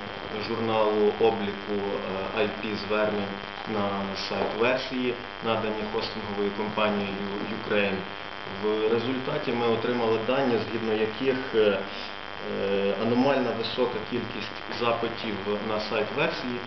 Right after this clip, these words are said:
в результаті чого він і тимчасово, надіюся, впав, е, спричинені I P-адреси наступних провайдерів: Сибір Телеком, е, Алтайський край, е, Optima East, е,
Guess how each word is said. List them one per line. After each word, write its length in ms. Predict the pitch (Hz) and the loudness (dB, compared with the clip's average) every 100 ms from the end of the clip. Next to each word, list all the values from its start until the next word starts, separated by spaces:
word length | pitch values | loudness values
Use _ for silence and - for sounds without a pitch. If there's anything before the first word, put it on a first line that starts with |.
| - - | -8 -6
в 20 | |
результаті 440 | 104 110 101 110 107 - | -4 -4 -2 -2 0 -2
чого 420 | 117 107 104 101 104 101 104 | 2 2 2 0 0 -2 -2
він 100 | 104 101 101 | -2 -2 -4
і 20 | 101 | -4
тимчасово, 600 | 101 104 107 98 104 98 98 | -2 -2 -2 -2 0 0 0
надіюся, 540 | 101 101 101 98 101 101 | -2 -2 -4 -4 -4 -4
впав, 260 | 101 135 139 | 0 2 2
е, 680 | - - 101 101 - 95 98 | -2 -8 -8 -6 -4 -2 -2
спричинені 800 | 98 120 127 127 151 139 123 120 | -4 -2 0 2 2 0 0 0
I 200 | 113 113 - | 0 -2 0
P-адреси 520 | 131 110 107 - 147 | 0 2 0 -2 0
наступних 480 | 139 - 127 127 113 101 | 0 -2 -4 -2 -4 -2
провайдерів: 560 | 104 107 98 95 95 104 101 101 101 101 101 | 0 4 4 2 -2 -4 -8 -8 -8 -8 -6
Сибір 300 | 131 131 139 127 - | -4 0 0 2 2
Телеком, 520 | 120 127 131 151 156 | 2 2 0 -2 -2
е, 600 | - - 101 101 104 104 104 | -4 -8 -8 -4 -4 -2 -2
Алтайський 540 | 107 101 110 107 104 104 | -2 0 0 0 -4 -2
край, 260 | 107 107 104 | 2 4 2
е, 960 | 101 101 101 101 101 101 101 98 101 131 | 0 -4 -8 -8 -6 -4 -2 -2 2 4
Optima 460 | 123 - 117 113 113 131 | 4 0 2 2 2 0
East, 240 | 143 139 101 98 | -2 -4 -6 -2
е, 200 | 107 | 2